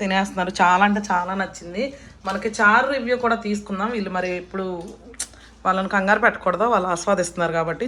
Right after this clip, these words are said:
చారు వేసుకునేటప్పుడు అయితే చూద్దాం అనమాట. నీకే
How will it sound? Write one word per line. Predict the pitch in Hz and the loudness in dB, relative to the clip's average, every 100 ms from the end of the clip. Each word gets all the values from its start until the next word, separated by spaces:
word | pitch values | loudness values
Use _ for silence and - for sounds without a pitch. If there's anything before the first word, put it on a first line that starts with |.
| - | 0
చారు | 180 175 180 | 2 4 2
వేసుకునేటప్పుడు | 175 175 170 165 160 | 0 -6 -4 -6 -6
అయితే | 160 214 214 202 - - - - - | -4 0 2 0 -4 -18 -20 -20 -2
చూద్దాం | 208 190 196 185 | 0 2 2 0
అనమాట. | 160 170 170 214 285 - - 190 | -2 -8 -2 -2 -2 -8 -16 -6
నీకే | 190 202 | 0 2